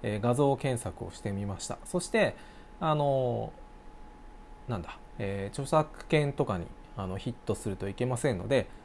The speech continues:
まあ、改変後の再使用が許可された画像を検索して、するとですね、まあ、あの、ほぼ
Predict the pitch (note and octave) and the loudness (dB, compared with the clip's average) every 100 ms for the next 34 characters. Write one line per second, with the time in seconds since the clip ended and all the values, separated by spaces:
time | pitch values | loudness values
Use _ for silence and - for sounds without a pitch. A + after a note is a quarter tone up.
0 | - E3 D#3 D#3+ D#3+ D#3 D3+ C#3+ C#3 B2+ | -8 -4 2 4 4 4 2 4 4 4
1 | C3 B2 - A#2+ F2+ E2+ - A2+ F#2 - | 2 2 4 4 4 -2 -4 0 0 -2
2 | G2+ F#2+ E2+ D#2+ G#2 A2+ G#2+ G2+ - A#2 | -4 -2 -2 -2 -2 0 0 -2 -4 -4
3 | G#2+ G#2+ - - - F3+ - - - - | -2 -4 -4 -2 2 2 0 -16 -18 -18
4 | - - - - - A3+ B3 F3 G2+ C3 | -18 -18 -18 -6 2 6 8 8 8 2
5 | C3+ - - - F#3+ D#3 A#2 G#2 - - | -2 -4 -18 0 6 8 8 4 0 -6
6 | - D3+ G#2+ | 0 4 4